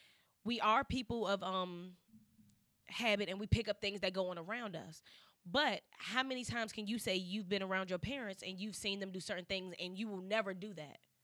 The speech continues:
So I think just in general, when it comes down to, can these two people love that child? Yes, they should be able to adopt.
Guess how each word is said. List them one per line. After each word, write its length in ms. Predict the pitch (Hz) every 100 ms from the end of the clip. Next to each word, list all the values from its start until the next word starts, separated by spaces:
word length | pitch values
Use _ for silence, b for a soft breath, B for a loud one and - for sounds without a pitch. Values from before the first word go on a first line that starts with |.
| _ _ b b b b b b b b b _ _
So 260 | - 254 208
I 80 | 233
think 220 | 233 202
just 180 | 208 262
in 100 | 262
general, 400 | 220 233 190 180
when 140 | 196
it 60 | 208
comes 220 | 226 214
down 200 | 196 190
to, 320 | - 208 180 170 - _ -
can 380 | - 262 277
these 220 | 240 254 -
two 200 | 269 240
people 400 | 262 262 240 196
love 420 | 190 208 262 233
that 140 | 269
child? 460 | - 277 285 294 311 - _ _ _ _ _ -
Yes, 360 | 220 208 170
they 140 | - 214
should 200 | - 190
be 120 | 208
able 240 | 190 190
to 180 | 185 196
adopt. 340 | 175 160 -